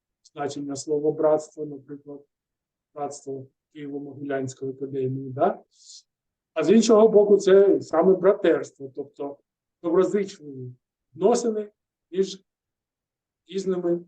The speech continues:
людьми. І я с-, можу сміло сказати, що в мене є півтори тисячі друзів в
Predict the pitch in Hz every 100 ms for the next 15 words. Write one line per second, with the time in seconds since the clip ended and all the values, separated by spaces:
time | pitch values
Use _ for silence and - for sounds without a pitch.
0 | 143 160 147 139 113 _ _ _ _ _
1 | _ _ _ _ 165 185 165 170 160 -
2 | - - - - _ _ _ _ 240 156
3 | 156 143 - _ _ _ _ _ 175 165
4 | 147 - 143 135 220 - 208 - _ _
5 | _ _ _ - 160 156 165 165 156 143
6 | 170 208 202 _ _ _ _ _ _ 175
7 | 175 170 165 147 147 147 131 156 143 131
8 | 123